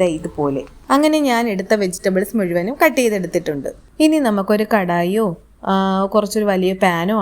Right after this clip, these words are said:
അടുപ്പിൽ വെച്ചതിന് ശേഷം നമുക്ക് കട്ട് ചെയ്ത വെജിറ്റബിൾസ് ഓരോന്നും ഇതിലേക്ക്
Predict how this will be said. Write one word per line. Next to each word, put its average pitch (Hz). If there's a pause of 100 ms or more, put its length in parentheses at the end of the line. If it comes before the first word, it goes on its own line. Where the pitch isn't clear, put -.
അടുപ്പിൽ 190
വെച്ചതിന് 170 (120)
ശേഷം 165
നമുക്ക് 196
കട്ട് 175
ചെയ്ത 180
വെജിറ്റബിൾസ് 170
ഓരോന്നും 160 (100)
ഇതിലേക്ക് 277